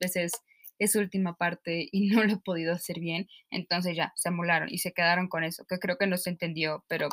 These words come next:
pues, ya ni modo, con eso está bien. Y, pues, con eso termino esta casi media hora de que hayan escuchado mi bellísima voz, por supuesto.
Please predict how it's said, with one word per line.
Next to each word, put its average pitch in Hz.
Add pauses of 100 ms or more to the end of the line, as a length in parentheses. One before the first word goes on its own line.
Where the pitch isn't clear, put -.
pues, 170 (360)
ya 269
ni 208
modo, - (180)
con 233
eso 226
está 165
bien. - (1200)
Y, 262
pues, 277
con 277
eso 339
termino 254 (400)
esta 226
casi 214 (200)
media 190
hora 180 (380)
de 175
que 185
hayan 185
escuchado 185
mi 190
bellísima 175
voz, 165
por 180
supuesto. 185